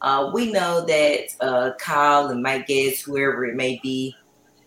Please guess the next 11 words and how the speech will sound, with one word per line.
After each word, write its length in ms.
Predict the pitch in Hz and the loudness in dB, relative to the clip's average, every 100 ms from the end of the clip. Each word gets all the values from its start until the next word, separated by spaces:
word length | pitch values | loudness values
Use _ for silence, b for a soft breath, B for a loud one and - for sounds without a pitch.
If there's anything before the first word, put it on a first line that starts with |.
| - - | -14 -2
uh, 240 | 127 123 | 0 2
several 560 | 127 - 170 165 156 143 | 2 2 2 2 0 2
of 300 | 147 - - | 2 0 -2
them, 520 | 143 139 135 131 131 - | -2 0 -2 -4 -6 -8
well, 400 | 139 131 123 - | -2 2 2 0
Kyle 260 | - 156 151 | 2 6 6
Hayes 240 | 151 - - | 4 0 -2
for 140 | 117 | -6
sure, 440 | 120 - 135 135 135 | -4 0 2 2 2
he's 360 | 147 156 - | -4 -2 0
retiring. 840 | 147 - - 123 127 117 127 117 | -2 -4 -2 2 2 0 -4 -10